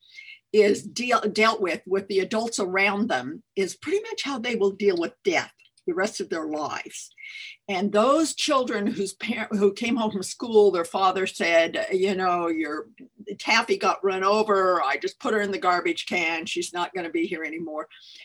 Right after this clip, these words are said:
They grow up thinking that, um, things and pets and people don't matter. And I wrote a wonderful book that is on my website, Artichoke Press, I Miss You, Do Pets Go to Heaven?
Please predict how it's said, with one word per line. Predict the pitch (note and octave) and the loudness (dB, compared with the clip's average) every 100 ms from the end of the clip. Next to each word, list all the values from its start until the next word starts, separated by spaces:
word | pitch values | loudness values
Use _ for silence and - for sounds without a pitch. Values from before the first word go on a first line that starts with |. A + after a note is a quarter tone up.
| - _ _ _ _ _ - | -20 _ _ _ _ _ -12
They | G#3 B3+ C4 | 0 2 4
grow | D#4+ D#4 | 4 6
up | C4+ B3 - | 4 2 -2
thinking | C4+ A#3 B3 A3+ A3 F#3+ | 0 0 0 0 0 2
that, | F#3+ F3+ F#3 - _ - _ | 0 0 -2 -4 _ -20 _
um, | A3 G#3 F#3 F3+ F3+ F3+ - - - _ _ | 0 2 2 2 -2 -10 -16 -20 -20 _ _
things | B3 A#3+ B3 B3 - | 0 0 0 -2 -4
and | - - - | -6 -10 -2
pets | C4 A3+ A#3 - | 2 2 0 -8
and | F#3+ E3 | -10 -10
people | - B3+ B3+ | -2 -2 0
don't | G#3+ G3+ G3 | 0 0 -2
matter. | G3 F3+ F3+ E3+ - - - - - - | -2 0 0 -2 -8 -14 -20 -20 -20 -8
And | G3+ | 0
I | G3+ | 2
wrote | G3+ C4+ D#4+ | 4 4 4
a | B3 | 2
wonderful | G3+ C#4 F4+ - B3 | 0 0 0 -2 -4
book | F3 F#3 D3+ D3+ - | -2 0 2 0 -6
that | G#3+ G#3 G#3+ F#3 F#3 - | -6 -2 2 4 2 2
is | G#3 F#3 | 2 2
on | G#3 G#3+ C4 | 2 2 4
my | A3+ G#3+ | 4 4
website, | F3+ F3+ - - C#3 - | 2 -2 -2 -2 -2 0
Artichoke | F3+ E3 F3+ G#3 - | 2 2 -2 -4 -6
Press, | - C#3 C3 - - - | -8 -6 -6 -6 -10 -8
I | F3+ | 0
Miss | G3+ A3 C4+ C4 - | 2 4 2 2 0
You, | - - _ _ _ _ - | 0 -4 _ _ _ _ -2
Do | B3+ | 0
Pets | - G#3+ - | 2 2 0
Go | - G#3+ | -4 -2
to | F3 | -2
Heaven? | G3+ F#3 F3 C3+ | -2 -2 0 -2